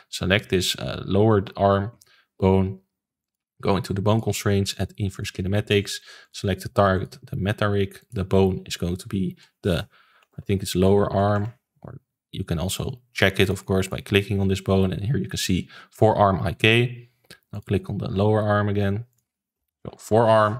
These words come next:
I K, left, set the chain link to two, then the pull link, meta rig. The bone is going to be, <laughs> well, let's check again what the name is. Upper arm I K,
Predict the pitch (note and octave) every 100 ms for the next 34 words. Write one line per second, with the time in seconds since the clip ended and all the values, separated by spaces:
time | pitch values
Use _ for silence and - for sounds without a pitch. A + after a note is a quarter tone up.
0 | - G2 F#2+ F#2+ F#2+ F#2+ - _ _ _
1 | - F2+ G2 - - - _ _ _ _
2 | _ _ _ _ - - F2 - - G2+
3 | G#2+ F#2+ - - _ - B2 C3 - -
4 | _ _ _ - F#2 - _ - - G2
5 | F#2+ F#2 F#2 _ _ _ _ - G2 F#2+
6 | F#2+ F#2+ F#2 F#2 - _ _ _ _ _
7 | _ _ _ _ _ - F#2 G2 F#2+ E2+
8 | - D#2 - G2 F2 E2 D#2 D#2 E2 -
9 | - F#2+ F#2+ F#2 F#2 - - F#2+ G2 G2
10 | F#2+ F#2 F#2+ G2 G#2 G2+ - - A2+ A#2
11 | A2 G#2 G2 G2+ F#2 G2 F#2+ G2